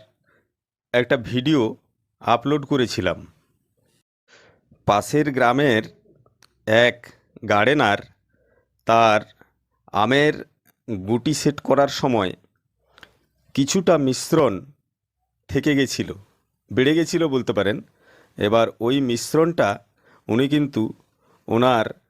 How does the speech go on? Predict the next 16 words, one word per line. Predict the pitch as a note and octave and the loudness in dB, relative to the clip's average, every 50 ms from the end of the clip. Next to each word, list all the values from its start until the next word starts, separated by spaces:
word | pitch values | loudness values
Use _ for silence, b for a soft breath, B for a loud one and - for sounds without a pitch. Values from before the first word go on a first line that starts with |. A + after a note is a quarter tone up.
| _ _ _ _ - F#2 F#2+ | _ _ _ _ -14 -10 -4
জামরুল | F2+ A#2 A#2 B2 C3 C#3 D#3+ D#3+ E3 | -2 0 0 0 0 0 0 0 2
গাছের | D#3 D#3+ D3 - - - G2 F#2+ - _ _ _ _ _ _ _ _ _ _ - - | 2 0 0 0 -4 -6 -6 -6 -8 _ _ _ _ _ _ _ _ _ _ -14 -10
দু | F#2 F#2 C#3 D#3 | -4 0 0 2
একটা | D#3+ D#3+ E3 - - E3+ D#3+ | 2 0 -2 -2 -6 -6 -6
কুড়ি | - - C#3 D3 D#3+ E3+ D#3+ | -4 -6 -4 -4 -4 -4 -2
বেরোতে | B2+ B2+ B2+ C#3+ C#3+ - E3+ | -2 0 0 0 0 -2 -4
শুরু | - - E3+ D#3+ D#3+ D3+ | -4 -4 -4 -4 -2 0
করেছিল, | D3+ D3+ C#3+ C#3 - - C3 G#2+ G2+ - - - - _ b b b b b b b b b - | 0 0 0 -2 -2 -2 -2 -2 -2 -4 -6 -10 -20 _ b b b b b b b b b -2
ঠিক | C3+ B2 - | -2 -2 -2
সেই | - - - C3+ D#3 | -4 -2 0 0 0
সময়ে | E3 - E3+ D#3+ E3 D#3+ C#3+ A#2 G#2 - - - _ b b b b b b G2+ | 0 -2 -2 0 2 2 2 0 -2 -4 -10 -20 _ b b b b b b -2
গোটা | G#2+ B2+ A#2+ D3 C#3 B2+ | 0 0 2 2 0 2
গাছ | G#2+ B2 C3+ C#3+ C#3+ - | 2 2 2 2 0 -2
স্প্রে | - - - - C#3 C#3 C#3 | -14 -14 -8 -4 -2 -2 -2
করে | - C#3 C3+ C3+ B2 | 0 0 0 0 0
দিয়েছিলেন। | A2+ A#2 A2+ G2 - - F#2+ F#2 E2+ E2 - | 0 -2 -4 -4 -4 -4 -2 -2 -2 -4 -8